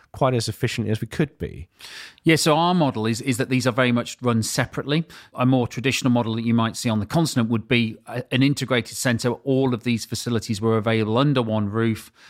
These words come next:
Speaker 2: similar in the United States. You would go to one centre to get all of these treatments.
Speaker 1: Mm.
Speaker 2: And that is a model I think you might see emerging as a result of some of these changes. But it's, it's early days,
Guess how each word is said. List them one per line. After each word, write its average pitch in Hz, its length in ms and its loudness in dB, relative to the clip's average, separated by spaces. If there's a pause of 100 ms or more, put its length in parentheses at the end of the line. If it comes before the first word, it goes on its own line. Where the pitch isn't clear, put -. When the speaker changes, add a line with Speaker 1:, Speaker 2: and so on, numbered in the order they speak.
Speaker 2:
similar 120 360 2
in 110 100 2
the 107 80 2
United 107 440 0
States. - 420 0
You 123 80 0
would 117 140 -2
go 131 120 4
to 123 140 -4
one 117 400 0
centre 113 420 -2
to 107 140 -8
get 104 240 -6
all 110 260 0
of 101 80 -6
these 104 240 -4
treatments. 98 580 -6
Speaker 1:
Mm. 80 360 0
Speaker 2:
And 127 100 2
that 147 140 4
is 147 100 0
a 135 60 2
model 123 300 2
I 113 60 0
think 113 280 -6
you 113 140 2
might 113 340 2
see 110 320 -2
emerging 107 480 0
as 101 100 -4
a 107 60 -4
result 104 360 -2
of 98 80 -12
some 107 200 -2
of 98 60 -6
these 101 180 -4
changes. 107 480 0
But 110 100 -2
it's, 110 240 -4
it's 139 160 -2
early 135 220 4
days, 117 560 0